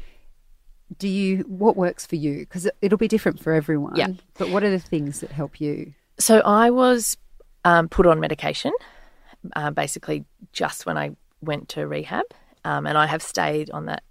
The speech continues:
Speaker 2: medication. I've been very lucky in that I've been on the same dose and the same drug the whole time, and it was safe for pregnancies and for breastfeeding. Uh, and I've, we've never tinkered with that because it's worked. So certainly for me,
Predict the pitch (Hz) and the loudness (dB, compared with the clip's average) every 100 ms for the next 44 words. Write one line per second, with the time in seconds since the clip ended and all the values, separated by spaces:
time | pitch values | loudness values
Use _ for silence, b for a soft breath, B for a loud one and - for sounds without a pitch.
0 | - 151 147 151 151 254 254 170 170 165 | -14 -12 -10 -10 -10 -2 -2 0 -2 2
1 | 170 170 160 151 - 147 139 151 147 - | 2 4 2 -4 -6 -12 -10 -12 -8 -10
2 | _ - 143 151 147 147 160 156 147 139 | _ -10 -6 -4 -6 -8 -6 -6 -4 -4
3 | 135 - - _ 147 139 156 143 139 147 | -4 -8 -14 _ -14 -10 -10 -10 -10 -10
4 | - - _ - 156 - 156 - - - | -10 -14 _ -14 -10 -6 -6 -6 -10 -8
5 | - - 76 - - 78 76 - - 80 | -8 -6 -6 -4 -2 0 -2 -6 -12 -6
6 | 76 76 76 - - 78 78 - 82 78 | -2 -2 -2 -8 -10 -8 -8 -8 -8 -8
7 | - 156 147 156 151 - - 196 330 - | -10 -10 -10 -8 -8 -6 -8 -8 -10 -12
8 | B B B B B - 156 151 151 156 | B B B B B -8 -4 -2 0 -2
9 | - 151 151 147 - - _ _ _ 175 | -2 -2 -2 -6 -18 -20 _ _ _ 0
10 | 160 165 170 165 160 - 165 147 - 151 | 0 4 4 4 0 -2 -8 -8 -12 -14
11 | - - _ _ _ - 156 - 151 - | -20 -20 _ _ _ -10 -10 -2 -4 -2
12 | 160 160 - - - 135 - - - - | -6 -4 -10 -10 -12 -12 -12 -14 -16 -4
13 | 156 - 170 165 165 151 - 160 156 151 | -4 2 4 4 2 -2 -6 -4 -2 -2
14 | 143 143 | -2 -6